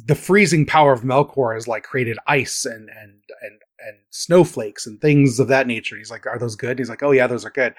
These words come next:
"And his fires created steam and clouds and rain upon the earth. Is that good?" He's like, "Yeah, that's good." It's like, that's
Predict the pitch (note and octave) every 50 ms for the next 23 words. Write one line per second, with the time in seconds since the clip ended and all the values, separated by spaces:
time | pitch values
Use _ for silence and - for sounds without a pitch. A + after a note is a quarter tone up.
0 | - - - - - - - A#2+ B2+ A#2+ - - C#3+ D3+ E3 D3 C#3 - - -
1 | D3 C3+ B2+ A#2+ - - - - D#3 D#3 D#3 C#3 B2 A#2 G#2+ - - - D3+ D3+
2 | C#3+ C3+ C3+ - G#2+ A2 A2 B2 C3+ C3 B2+ B2+ B2 A#2 A#2+ C3 C#3 C3 A2+ G2
3 | G#2+ A2+ A2 - B2 A#2+ A#2+ B2 A#2+ A#2 A#2+ - B2 B2 B2 A#2+ A2 - - D#3
4 | C#3+ A2+ - A#2+ A2 G2+ - C3 C3+ C#3 - - -